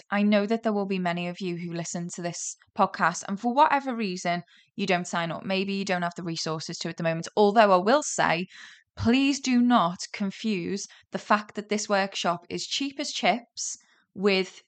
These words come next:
that it's not gonna be kick-ass. It is cheap as chips and it is gonna be kick-ass. I will also say that even though it's cheap as chips, if any of you are in a position where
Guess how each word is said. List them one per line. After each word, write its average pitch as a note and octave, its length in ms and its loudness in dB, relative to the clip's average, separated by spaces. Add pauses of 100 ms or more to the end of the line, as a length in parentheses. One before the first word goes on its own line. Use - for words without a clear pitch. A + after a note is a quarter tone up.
(340)
that F#3+ 140 4
it's F#3 160 -2
not F#3 140 -4
gonna F#3 140 -2
be F3 160 -4
kick-ass. D#3+ 680 -4 (400)
It F3+ 240 0
is C4+ 260 4
cheap G3+ 240 0
as F3 100 -6
chips E3 320 -4 (380)
and A3+ 320 10
it A3 120 2
is G3 120 -2
gonna F#3 180 -2
be F3+ 120 -2
kick-ass. F3 600 0 (300)
I G3 80 0
will G3+ 160 4
also B3 360 4
say F3 340 -2
that G3 160 -6
even C4 340 -2
though B3 140 0
it's A3 180 -6
cheap A3 240 -4
as F#3+ 100 -6
chips, G3+ 420 -2 (260)
if - 160 -2 (100)
any A#3+ 220 6
of C4+ 200 0
you F3+ 260 -4
are F#3+ 180 4
in F#3 80 0
a F3+ 60 -4
position F#3 680 -4
where F3 440 4